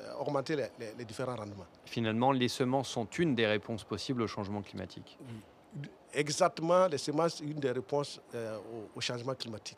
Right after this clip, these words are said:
Speaker 1: Si on arrivait à avoir dans tous les pays des banques de semences améliorées pour, euh, les céréales, en tout cas, ça nous permettrait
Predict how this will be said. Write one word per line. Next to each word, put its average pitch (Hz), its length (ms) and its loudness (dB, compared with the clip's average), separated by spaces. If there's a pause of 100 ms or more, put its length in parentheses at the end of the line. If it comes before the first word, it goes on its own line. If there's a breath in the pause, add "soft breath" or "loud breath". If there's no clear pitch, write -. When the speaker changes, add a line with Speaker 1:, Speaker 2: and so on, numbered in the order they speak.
Speaker 1:
Si 220 260 2
on 165 140 10
arrivait 165 280 6
à 180 120 2
avoir 143 280 2
dans 131 140 -4
tous 233 200 -4
les 185 100 8
pays 165 280 2
des 139 120 0
banques 156 300 0
de 131 100 -6
semences 143 480 -2 (200)
améliorées 151 480 4
pour, 160 320 -2 (420 loud breath)
euh, 127 320 0
les 131 120 -2
céréales, 156 460 4 (480 loud breath)
en 123 60 -8
tout 196 120 -4
cas, 160 140 4
ça 135 140 0
nous 127 100 -6
permettrait 139 460 0